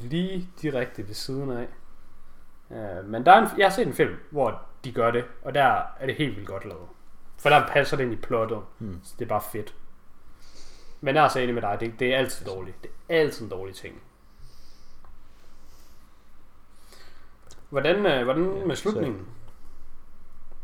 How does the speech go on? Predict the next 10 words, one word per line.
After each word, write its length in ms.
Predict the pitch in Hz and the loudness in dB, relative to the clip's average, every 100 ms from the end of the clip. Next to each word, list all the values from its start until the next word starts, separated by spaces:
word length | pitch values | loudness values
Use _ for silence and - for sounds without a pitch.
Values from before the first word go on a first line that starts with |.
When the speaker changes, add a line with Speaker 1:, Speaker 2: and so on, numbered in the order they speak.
| - - - - - - - - - - - - 98 | -4 -4 -6 -6 -6 -8 -10 -12 -14 -14 -16 -12 -6
Speaker 2:
Øhm, 1500 | 98 92 92 90 90 90 90 87 90 87 87 - 55 - - - | -4 -2 -2 -2 -4 -6 -8 -8 -10 -10 -10 -10 -12 -12 -14 -14
altså 320 | - 92 - - | -10 -10 -10 -10
sådan, 400 | - 92 87 110 - - - - - - - - - - - | -10 -10 -10 -12 -16 -20 -20 -20 -14 -10 -10 -10 -10 -8 -8
i 600 | - - - - - - 98 | -10 -12 -12 -12 -12 -12 -8
det 120 | 107 101 | -4 -2
der 100 | 95 | -2
med, 260 | 98 98 | -2 -2
at 120 | 92 | -2
han 140 | 95 90 | -4 -6
sådan, 500 | - 98 90 82 80 | -6 -6 -6 -6 -8